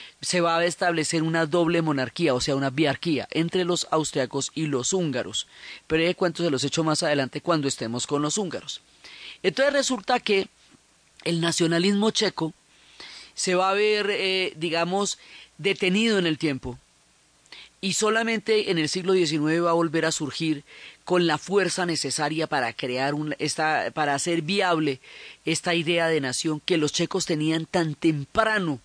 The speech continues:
en su, en su formación como pueblo. Entonces, para ellos, ese hecho,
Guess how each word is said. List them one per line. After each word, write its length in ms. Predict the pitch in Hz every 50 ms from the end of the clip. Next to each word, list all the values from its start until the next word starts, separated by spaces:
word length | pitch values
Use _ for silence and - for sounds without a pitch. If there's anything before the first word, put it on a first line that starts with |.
| _ - - - 151 - - - -
en 180 | 175 180 175
su, 460 | 160 - - 180 175 170 165 156 143 - -
en 100 | 156 147
su 160 | - 170 165
formación 680 | - - 165 156 139 147 147 - - - 175 170 160 151
como 240 | - 151 147 143 131
pueblo. 360 | - - 190 185 165 139 - - - _ _ _ _ _ _ _ _ _ _ _ _ - - - - - -
Entonces, 260 | - - 214 233 226
para 300 | - - 254 233 214 202
ellos, 380 | 214 226 220 196 208 202 - - _ -
ese 480 | 208 247 262 254 - - 294 294 285 247
hecho, 300 | 196 - - - -